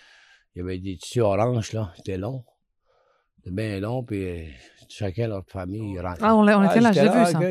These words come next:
Speaker 1: étais là, ok,
Speaker 2: Puis après
Speaker 1: ok.
Speaker 2: ça, vous l'avez attaché,
Speaker 1: Ouais,
Speaker 2: euh,
Speaker 1: ouais, ouais,
Speaker 2: autour
Speaker 1: dans
Speaker 2: de l'arbre,
Speaker 1: l'arbre, là,
Speaker 2: ouais,
Speaker 1: ouais.
Speaker 2: ouais.
Speaker 1: Ouais, ça, c'était,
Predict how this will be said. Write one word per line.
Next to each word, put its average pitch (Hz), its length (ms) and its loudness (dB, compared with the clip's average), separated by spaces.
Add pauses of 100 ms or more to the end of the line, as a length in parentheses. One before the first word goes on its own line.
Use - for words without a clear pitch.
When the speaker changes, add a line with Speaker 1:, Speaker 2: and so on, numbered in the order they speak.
(120)
Speaker 1:
étais 165 120 2
là, 185 160 4
ok, 143 80 -2
Speaker 2:
Puis 147 100 -4
après 185 240 4
Speaker 1:
ok. 208 40 4
Speaker 2:
ça, 254 140 0
vous 220 80 4
l'avez 202 180 6
attaché, 196 460 2
Speaker 1:
Ouais, 190 60 6
Speaker 2:
euh, 156 160 8
Speaker 1:
ouais, 156 120 6
ouais, - 60 -2
Speaker 2:
autour 147 300 4
Speaker 1:
dans 175 40 0
Speaker 2:
de - 80 4
l'arbre, 196 280 6
Speaker 1:
l'arbre, 156 160 0
là, 196 80 6
Speaker 2:
ouais, - 100 8
Speaker 1:
ouais. 156 60 -4 (440)
Speaker 2:
ouais. 107 140 -8
Speaker 1:
Ouais, 107 60 -6
ça, 120 200 -6
c'était, 101 840 -6